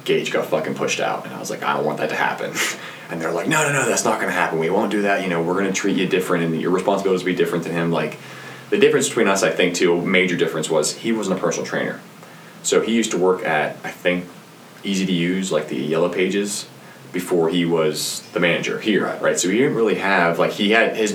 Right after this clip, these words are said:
Speaker 1: gym experience was, "I work out." <laughs> That's it. Like, he
Speaker 2: Right.
Speaker 1: didn't have a certi-, like, a certificate for personal training, anything like that, you know? So I think he did teach a senior class for a while, but they used to just give him, like, odd and end jobs to do, and he would have to be here from a certain amount of time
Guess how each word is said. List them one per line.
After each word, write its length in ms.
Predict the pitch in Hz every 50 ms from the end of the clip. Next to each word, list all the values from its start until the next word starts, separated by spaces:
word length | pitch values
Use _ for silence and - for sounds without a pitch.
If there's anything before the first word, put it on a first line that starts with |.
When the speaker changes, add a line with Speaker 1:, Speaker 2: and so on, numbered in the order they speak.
| 101 92
Speaker 1:
gym 160 | - 123 123 127
experience 380 | 117 - - 107 101 98 92
was, 460 | 92 92 92 87 82 82 - - - - - - -
"I 160 | 98 95 92
work 180 | 92 90 90
out." 240 | 87 78 - - - 80 - - - - -
<laughs> 240 | - - - - -
That's 200 | 101 87 - -
it. 260 | 87 80 - - -
Like, 140 | 87 82 85
he 60 | 87
Speaker 2:
Right. 100 | 95 98
Speaker 1:
didn't 260 | 104 104 101 95 92
have 280 | - 92 98 98 92 90
a 180 | 90 90 87 90
certi-, 440 | 85 - - 92 95 98 98 95 -
like, 180 | 90 82 -
a 220 | 87 80 80 78 78
certificate 460 | - - 113 104 - - - 101 101
for 80 | 101 -
personal 260 | 107 98 95 92 92
training, 320 | - 101 98 95 95 92
anything 240 | 92 98 92 92 90
like 140 | 85 82 82
that, 240 | 82 80 - 73 73
you 80 | 71
know? 80 | 71 73
So 260 | - 78 76 71 - - - - - - - - -
I 80 | - 92
think 240 | - - 151 147
he 100 | 147 135
did 140 | 113 117 113
teach 180 | - 113 104 -
a 60 | -
senior 300 | - 104 101 98 95 95
class 320 | - 98 92 92 92 92
for 100 | - 101 95
a 40 | 90
while, 380 | 87 85 85 90 92 95 95 90
but 260 | 87 78 - - - - - - - - - - - - - - - - - - -
they 80 | 82 92
used 180 | 101 95 -
to 60 | - 82
just 200 | 87 87 - -
give 140 | 85 85
him, 180 | - 87 85 82
like, 260 | 78 92 90 - - - - - - - - - - - - - - -
odd 180 | - 90 90 87
and 140 | 87 80 82
end 240 | 85 87 87 82 82
jobs 340 | 82 78 78 78 - -
to 80 | - 82
do, 120 | 87 90
and 80 | 80 85
he 60 | 85
would 80 | 85 82
have 100 | 85 -
to 40 | 85
be 140 | 78 90 87
here 140 | 87 87 85
from 320 | - 85 78 73 73 73
a 40 | 71
certain 220 | - 110 85 92
amount 140 | 95 87 87
of 40 | -
time 540 | 101 90 90 90 87 87 85 87 85 82 -